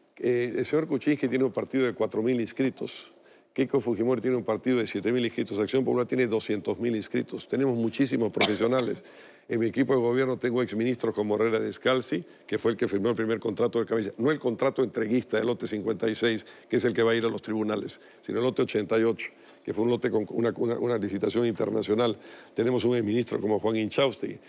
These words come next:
tenemos un ministro como Carlos Bazán, tenemos un equipo de salud y en energías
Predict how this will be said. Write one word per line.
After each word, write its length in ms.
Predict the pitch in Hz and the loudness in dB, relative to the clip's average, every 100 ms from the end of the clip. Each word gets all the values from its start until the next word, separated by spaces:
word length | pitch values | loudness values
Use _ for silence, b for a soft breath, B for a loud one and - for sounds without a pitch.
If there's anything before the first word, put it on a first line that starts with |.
| B B - | B B -4
tenemos 280 | 117 120 | -2 0
un 100 | 120 | 0
ministro 300 | 117 117 - | 0 0 -2
como 200 | 107 107 | 0 0
Carlos 300 | 101 113 110 | 0 0 2
Bazán, 320 | 98 98 127 107 | 0 0 0 0
tenemos 240 | 117 110 | 0 0
un 60 | 113 | 0
equipo 340 | 98 113 120 | 0 0 0
de 60 | 107 | 0
salud 420 | - 113 135 131 | 0 0 0 -2
y 140 | 117 | -2
en 60 | 110 | -2
energías 500 | 104 101 - 127 | -2 -2 0 -2